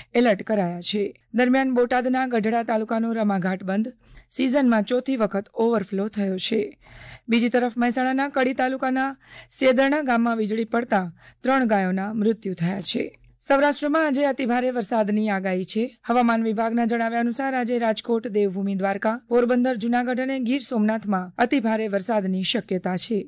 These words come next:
આગામી બે દિવસ સૌરાષ્ટ્ર અને કચ્છમાં ભારે વરસાદ પડી શકે છે. દરમિયાન, માછીમારોને ત્રણ ઓક્ટોબર સુધી દરિયો ન ખેડવાની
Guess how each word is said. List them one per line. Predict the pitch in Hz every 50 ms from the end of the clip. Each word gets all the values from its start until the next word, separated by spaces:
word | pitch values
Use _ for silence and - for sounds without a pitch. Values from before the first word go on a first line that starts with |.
| _ -
આગામી | 220 226 240 233 233 233
બે | 233 226 240 240
દિવસ | 226 254 254 262 254 330
સૌરાષ્ટ્ર | 254 190 254 240 240 247 254 254 - - 269
અને | 269 269 262
કચ્છમાં | 247 240 240 - - 240 240 202 185 185 160 - - - - - -
ભારે | 233 185 220 254 254 254
વરસાદ | 233 208 196 180 - 190 190 190 208
પડી | - 233 208 190
શકે | - - 202 - 196 185
છે. | 180 - - 196 190 202 220 _ _ - 226
દરમિયાન, | 233 254 247 254 262 262 254
માછીમારોને | 254 247 247 - 277 262 277 277 277 277 277 285
ત્રણ | 262 - 254 262 262 262
ઓક્ટોબર | 247 233 - - 262 254 262
સુધી | 247 - 247 220 185 208
દરિયો | 190 214 226 220 226 214
ન | 208 220 247 247
ખેડવાની | 233 220 202 185 190 185 185 190 196 220